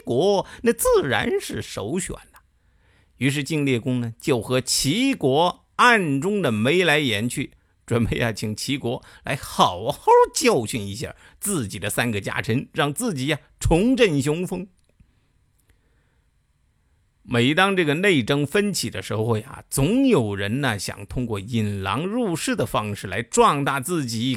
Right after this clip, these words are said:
搞死对手，最后呢，却往往是引火烧身，这样的悲剧啊，屡见不鲜。虽然这是一种不耻的卖国求荣的行为，但是呢，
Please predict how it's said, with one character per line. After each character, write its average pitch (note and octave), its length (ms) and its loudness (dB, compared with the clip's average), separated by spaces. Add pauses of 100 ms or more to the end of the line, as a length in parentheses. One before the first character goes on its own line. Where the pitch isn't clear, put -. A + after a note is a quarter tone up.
搞 C#3+ 280 -4
死 A#2 180 -4
对 A2+ 180 -4
手， G#2+ 440 -16 (100)
最 C3+ 320 0
后 B2 280 0
呢， - 100 -16 (180)
却 A#2 160 -4
往 A2 300 -2
往 G#2+ 160 -4
是 G2+ 160 -8
引 F3+ 420 0
火 G#2+ 320 -6
烧 D3 300 -2
身， C3+ 240 -8 (240)
这 B3+ 160 2
样 A#2 160 -2
的 G2 80 -6
悲 A3+ 280 -4
剧 C3 200 -12
啊， - 120 -16
屡 G2+ 380 -10
见 F3+ 260 0
不 A#2+ 140 -6
鲜。 - 180 -12 (1400)
虽 G3 180 6
然 F#3 180 6
这 F3+ 80 0
是 E3+ 100 0
一 E3+ 80 0
种 C3 140 0
不 G3+ 220 0
耻 - 200 -4
的 A2+ 280 -4
卖 A3 340 6
国 D#3+ 160 2
求 G#3 260 0
荣 G3 140 2
的 A#3 80 4
行 A#2 220 -2
为， - 260 -14
但 A#3 220 2
是 G3 100 -6
呢， F#3+ 160 -6